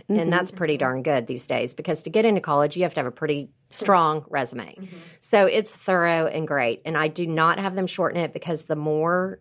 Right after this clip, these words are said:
Speaker 2: information, the better for these ladies who are writing the references and letters, because I love to have as much information as I can to include in those items.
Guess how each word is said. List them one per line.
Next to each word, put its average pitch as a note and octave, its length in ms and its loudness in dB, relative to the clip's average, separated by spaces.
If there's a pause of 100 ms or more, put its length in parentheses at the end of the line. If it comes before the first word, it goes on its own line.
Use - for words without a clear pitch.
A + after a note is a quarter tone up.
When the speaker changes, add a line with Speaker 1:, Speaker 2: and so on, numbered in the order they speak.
(120)
Speaker 2:
information, E3 560 -4
the D#3+ 80 -2
better C#3+ 300 2
for D#3+ 140 -6
these D#3 200 -6
ladies C#3+ 300 -2
who D#3+ 80 -2
are D3 80 0
writing C#3 280 0
the C#3 80 -6
references C3+ 520 -6
and D#3 100 -4
letters, F3+ 320 0
because D#3 400 -6
I D#3+ 100 0
love E3 360 2
to E3 80 -6
have D3 180 -4
as D3 100 -10
much D3 200 -8
information C#3+ 500 -10
as C3+ 120 -10
I A#2 80 -6
can F#3+ 320 -4
to C3+ 280 -4
include F3+ 400 0
in D3+ 160 -4
those C3 220 -4
items. - 560 -8